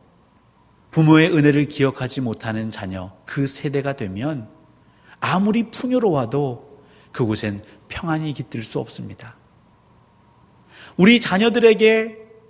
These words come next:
그 부모님들의 그 헌신과 사랑을 물려주지 않으면,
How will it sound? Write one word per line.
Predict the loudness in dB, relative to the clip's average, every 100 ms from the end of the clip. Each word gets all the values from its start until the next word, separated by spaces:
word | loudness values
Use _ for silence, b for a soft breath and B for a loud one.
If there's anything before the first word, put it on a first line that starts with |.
| _ b b b b 0
그 | 2 2 0
부모님들의 | 2 4 6 4 2 2 2
그 | 2 -2
헌신과 | 0 -2 -2 -4 0 0 0
사랑을 | 0 -2 -2 -2 -2
물려주지 | 0 0 2 0 -2 -2
않으면, | -2 -2 -4 -4 -8